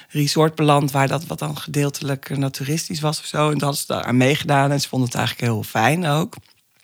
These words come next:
En die zeiden van te-, vooraf tegen mij van, "Joh, eh, binnen de kortste keren heb je, eh, dat ding af, die pareo. Want het is best wel juist vreemder om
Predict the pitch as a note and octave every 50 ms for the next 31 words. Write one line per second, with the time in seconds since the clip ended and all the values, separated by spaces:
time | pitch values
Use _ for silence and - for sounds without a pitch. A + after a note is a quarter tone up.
0 | _ - - - - F3 D3+ C#3 D3+ C#3+ D3 D3+ - C#3 C#3+ - - - - D3
1 | D#3 C#3+ D#3 F3 - - D#3 D3 - - - D3+ C#3+ D3 D3 - - D3 C#3+ -
2 | - - - - - - G3+ A#3 C4 D4 D4 B3 G3+ F#3 F3+ F#3+ F#3 F#3 F#3 F#3
3 | F3+ F3+ F3+ G3+ F#3+ F#3+ G3 F#3+ - G#3+ G#3+ - - B3+ - G3 F#3+ F#3+ F#3+ F#3
4 | F3 F3 F#3 F#3 - - E3+ E3 E3 D#3+ D#3+ E3 D#3+ D#3 D3+ - - - D#3 D#3
5 | D3+ D3+ D#3+ E3 E3+ D#3+ D3 D#3 E3+ F#3+ - - F3 D#3+ - E3+ D3+ D3+ D3 C#3+
6 | C#3 C#3+ D3+ C#3+ D3 D3 D3 D3 - - - - - - - - - - D3+ C#3+
7 | - C#3+ C#3+ - D3 C#3 C#3+ - - C#3+ C3+ C#3 C#3+ - - - - D3 C3+ D3
8 | D3 D3+ D3+ C#3 C#3 C3+ C3+ B2+ C#3 C3+ C3 C3+ D3+